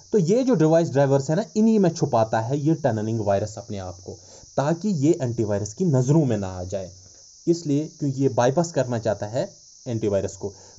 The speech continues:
तो ऐसा सॉ-, वायरस जो, अ, ये एंटीवायरस को बाईपास करना चाहता है और डिवाइस ड्राइवर्स वगैरह में <clears throat> आ जाता है ताकि ये वायरस एंटीवायरस की नज़र में ना आ जाए,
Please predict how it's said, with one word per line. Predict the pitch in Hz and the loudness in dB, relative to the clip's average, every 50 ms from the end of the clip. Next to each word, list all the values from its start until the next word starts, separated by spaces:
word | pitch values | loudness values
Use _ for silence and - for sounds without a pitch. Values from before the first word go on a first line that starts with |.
| - - | -8 -6
तो | 123 113 104 - - 151 | -6 -6 -6 -6 -2 0
ऐसा | 156 170 170 208 - | 0 2 2 0 -2
सॉ-, | - 170 131 113 131 135 123 117 - - 120 | 0 0 0 0 0 -2 -4 -6 -10 -4 -2
वायरस | 120 117 117 123 127 120 - 117 | 0 2 2 0 -2 -4 -8 -6
जो, | 120 135 - | -2 -2 -2
अ, | - - - - 131 113 113 - - 117 120 123 | -2 -4 -10 -14 -14 -14 -12 -10 -10 -8 -8 -8
ये | 113 120 117 120 120 117 - - | -8 -8 -8 -6 -6 -6 -6 -4
एंटीवायरस | 131 135 151 143 143 143 143 | -2 -2 2 2 2 0 0
को | - 123 | -4 -4
बाईपास | 104 113 117 127 - 180 175 - | 0 2 0 2 2 0 -2 -2
करना | - 147 143 156 139 | -2 -2 -2 -2 -2
चाहता | - 131 113 113 123 117 | 0 0 -2 0 -2 -2
है | 127 143 151 - - - - - | -2 -4 -4 -6 -10 -16 -4 -2
और | 143 135 | -2 0
डिवाइस | 117 135 160 196 220 226 160 135 | 2 2 4 4 2 2 0 0
ड्राइवर्स | 143 139 135 135 131 131 - | 0 2 2 2 0 0 0
वगैरह | 120 110 117 113 113 110 | -2 -2 0 0 0 0
में | 117 120 123 139 139 - - - - - - - - 113 - - - - - - - - 170 | 0 -2 -2 -4 -6 -8 -16 -20 -20 -20 -20 -20 -20 -20 -20 -20 -20 -20 -20 -20 -6 -4 -2
<clears throat> | |
आ | 175 165 160 135 135 131 | 0 0 2 2 2 2
जाता | 127 131 120 117 - 120 123 | 2 2 0 0 0 -2 0
है | 135 156 185 | 2 0 0
ताकि | 190 - - - - - 120 120 117 123 156 | 0 -2 -10 -20 -6 -2 -2 -2 -2 -2 -4
ये | 151 135 131 131 135 135 139 - - - - - 120 | -2 2 4 4 4 2 0 -6 -20 -20 -12 -2 0
वायरस | 117 123 127 143 147 - | 2 2 2 2 0 0
एंटीवायरस | 135 131 131 147 143 - 139 139 | -2 -2 0 2 2 0 0 0
की | - - | -4 -2
नज़र | 127 127 117 123 | -2 0 0 0
में | 123 117 | 0 0
ना | 110 117 131 | 0 2 2
आ | 143 127 | 2 2
जाए, | 117 117 131 139 | 2 2 0 0